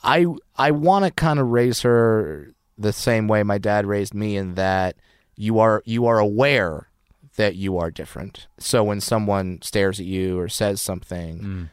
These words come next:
Speaker 1: you're not like, "What? Why?" <laughs> Like, it's like, "No, no, okay, this is why they're doing this." But then to have the mature response to have a response. And, uh, so, yeah, it's gonna be rough.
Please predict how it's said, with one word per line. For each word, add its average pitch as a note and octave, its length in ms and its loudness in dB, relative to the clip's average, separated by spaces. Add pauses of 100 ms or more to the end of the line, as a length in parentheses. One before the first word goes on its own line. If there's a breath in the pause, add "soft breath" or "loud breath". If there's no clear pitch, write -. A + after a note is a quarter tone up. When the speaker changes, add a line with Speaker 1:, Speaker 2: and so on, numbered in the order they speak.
Speaker 1:
you're F#2+ 560 0
not G2 400 0
like, F#2+ 440 -2 (140)
"What? G#3 500 0
Why?" B2 680 4
<laughs> G3 160 0
Like, B2+ 220 2
it's C3 120 -2
like, - 120 0
"No, D#4 160 4
no, D#3 160 6
okay, C3+ 240 2
this C#3 180 0
is D#3 80 -2
why C3 160 4
they're A2+ 80 2
doing G2+ 280 -2
this." F2+ 200 -12 (400 loud breath)
But C#3+ 160 0
then C#3 380 0
to B2+ 100 -2
have A#2+ 300 0
the A#2 80 0
mature A2+ 300 0
response G2+ 840 -2 (220)
to F#2 520 -4
have G#2 160 -2
a E2+ 60 -6
response. - 640 -8 (360 soft breath)
And, F#2 360 -2
uh, F2+ 400 0 (480 soft breath)
so, - 120 -2
yeah, C#3 300 2
it's C#3 300 -4
gonna E3 180 0
be C#3+ 460 0 (480)
rough. C#3 260 2